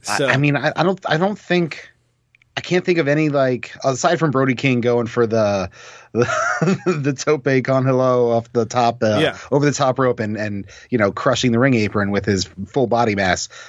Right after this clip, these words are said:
Speaker 1: That's really the only sloppy or botchy thing I remember from that match. Everything was crisp. Everywhere was,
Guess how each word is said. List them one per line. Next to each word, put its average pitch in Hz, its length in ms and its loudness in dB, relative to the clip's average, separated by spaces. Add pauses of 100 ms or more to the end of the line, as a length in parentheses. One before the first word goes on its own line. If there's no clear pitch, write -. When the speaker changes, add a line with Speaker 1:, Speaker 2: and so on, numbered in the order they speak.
(140)
Speaker 1:
That's 143 200 -2
really 165 220 2
the 139 200 0
only 131 680 2
sloppy 117 640 0
or 101 80 0
botchy 104 420 0
thing 127 220 0
I 101 60 0
remember 101 400 2
from 101 160 -2
that 92 180 0
match. 120 300 0
Everything 135 480 0 (320)
was 107 160 0
crisp. 139 420 -2
Everywhere 127 400 2
was, 117 240 0